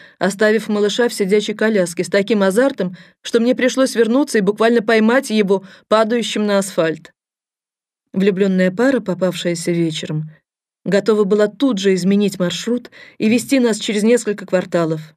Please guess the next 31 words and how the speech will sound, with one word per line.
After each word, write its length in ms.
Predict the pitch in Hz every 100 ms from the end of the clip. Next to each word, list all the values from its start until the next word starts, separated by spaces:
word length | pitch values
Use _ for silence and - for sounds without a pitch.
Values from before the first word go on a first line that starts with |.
| _ _ _ _ _ _ _
«Уже 200 | 175 175
темно, 420 | 185 185 190 226 262
вы 100 | 185
ничего 320 | 180 190 190
не 120 | 196
найдете, 600 | 185 185 170 269 277 175 - - _ _
вы 140 | 185 214
непременно 560 | 214 202 214 302 285
заблудитесь». 880 | 254 269 233 226 175 170 160 156 - _ _ _ _ _ _ _ _ _ _ _ _ _ -
И 100 | 214
это 240 | 214 208
в 60 | 190
ответ 320 | 190 196 185
на 160 | 175
русскую 360 | 175 165 - 175
речь, 300 | 180 240 - _ _ _
с 100 | -
которой 320 | - 185 196 180
у 80 | 170
поляков, 500 | 180 190 254 262 -
уверяю 500 | 226 214 214 214 214
вас, 280 | 202 208 202 - _ _
ничего 520 | 185 185 - 165 196
хорошего 540 | 196 165 165 165 170
не 120 | 170 160
связано. 640 | 160 147 147 147 156 170 _ _ _ _ _ _ _ _ _ _ _ _ _ _
Варшава 540 | 196 214 - 254 240
в 100 | 220
порывах 460 | - 208 226 214 208
вечернего 560 | 214 - 220 196 190
ветра, 460 | 185 214 220 190 170